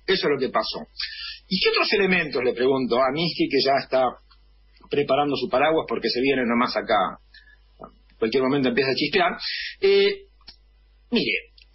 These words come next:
para que la economía sea estable, no solo hay que tener una reglamentación muy estricta y una regulación y supervisión muy estricta,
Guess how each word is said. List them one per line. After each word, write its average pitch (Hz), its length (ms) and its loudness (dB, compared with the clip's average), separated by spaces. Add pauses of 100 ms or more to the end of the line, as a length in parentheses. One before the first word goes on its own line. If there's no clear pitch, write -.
(360)
para 208 240 0
que 226 120 0
la 226 80 2
economía 254 460 0
sea 185 160 -2
estable, 247 440 0
no 233 140 0
solo 135 540 0 (200)
hay 147 240 2
que 143 140 0
tener 147 320 0
una 151 160 0
reglamentación 135 760 0
muy 233 240 2
estricta - 500 -2 (180)
y 131 60 -4
una 143 120 2
regulación 131 600 0
y - 20 -4
supervisión 131 560 0
muy 190 220 2
estricta, - 460 -4